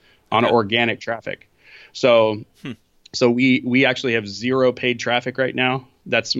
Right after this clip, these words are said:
Speaker 1: my initiative, is to try and get to the entire rest of the year without having to pay,
Speaker 2: Yeah.
Speaker 1: um, for a s-, a single visit. And, um, and yeah, so just check your redirects,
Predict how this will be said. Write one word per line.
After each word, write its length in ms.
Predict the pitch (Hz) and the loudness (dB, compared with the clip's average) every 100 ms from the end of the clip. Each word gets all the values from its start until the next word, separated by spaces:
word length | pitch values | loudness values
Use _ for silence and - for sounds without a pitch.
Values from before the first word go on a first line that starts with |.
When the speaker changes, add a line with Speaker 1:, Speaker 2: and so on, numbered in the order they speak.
| - | -4
Speaker 1:
my 220 | 123 120 | -2 0
initiative, 460 | 117 117 127 120 113 | 0 -2 -4 -4 -6
is 140 | 107 | -10
to 320 | - 120 110 | -10 -8 -6
try 280 | 104 - 120 | -6 -4 -2
and 180 | 110 107 | -2 -2
get 340 | 117 110 - - _ _ - | 0 0 -2 -14 _ _ -8
to 80 | 120 | -2
the 100 | 113 | 0
entire 580 | 104 117 113 113 110 - | 0 0 2 2 0 -4
rest 300 | 117 110 - | -6 -6 -6
of 60 | 107 | -6
the 80 | 107 | -4
year 280 | 107 113 | 0 0
without 380 | 117 107 104 104 | 0 0 0 0
having 280 | - 110 110 | 0 -2 -2
to 60 | 104 | -2
pay, 320 | 110 117 143 _ - - - | 0 0 -2 _ -20 -20 -8
Speaker 2:
Yeah. 280 | 117 110 | 0 2
Speaker 1:
um, 100 | 107 104 | 2 0
for 280 | 113 110 | 0 2
a 60 | 107 | 0
s-, 140 | - - - | -6 -12 -6
a 100 | 127 | -4
single 300 | - 127 120 | 0 2 4
visit. 420 | 113 117 151 160 - - _ - | 2 2 0 -2 -10 -20 _ -6
And, 540 | 113 110 110 104 104 | -2 0 0 -2 -2
um, 560 | 110 107 104 104 101 - _ _ - | 2 2 2 -2 -4 -10 _ _ 0
and 100 | 123 | 0
yeah, 140 | 135 | 0
so 400 | - 139 120 110 _ _ _ _ _ _ _ _ _ | -2 -2 -2 -4 _ _ _ _ _ _ _ _ _
just 180 | 127 120 | -12 -10
check 260 | - 135 131 | -6 -6 -4
your 140 | 131 | -6
redirects, 760 | 135 135 139 139 135 - - - | -4 -2 0 -2 -4 -12 -20 -20